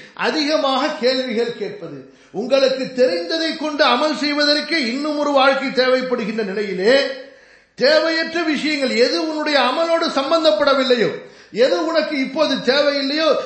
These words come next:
அதை துருவி துருவி கேட்பது. இபாதத்து செய்பவர்களை பாருங்கள், கேள்வி குறைவாக கேட்பார்கள்.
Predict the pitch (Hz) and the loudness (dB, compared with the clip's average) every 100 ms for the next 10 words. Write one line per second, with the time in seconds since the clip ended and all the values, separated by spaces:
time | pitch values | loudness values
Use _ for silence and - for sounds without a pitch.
0 | - 214 240 190 254 262 254 247 262 254 | -4 -2 0 -2 -2 -2 -2 -2 -2 0
1 | 202 190 156 131 - - _ - 196 262 | -2 -2 -4 -10 -14 -20 _ -8 0 2
2 | 262 254 202 233 220 214 214 208 202 202 | 0 -2 -6 -4 0 2 2 0 2 2
3 | 208 208 208 - - 202 220 220 - 185 | 4 2 2 -4 -6 2 2 2 -2 2
4 | 196 196 190 202 170 - - - 120 | 4 4 4 2 -2 -8 -10 -12 -16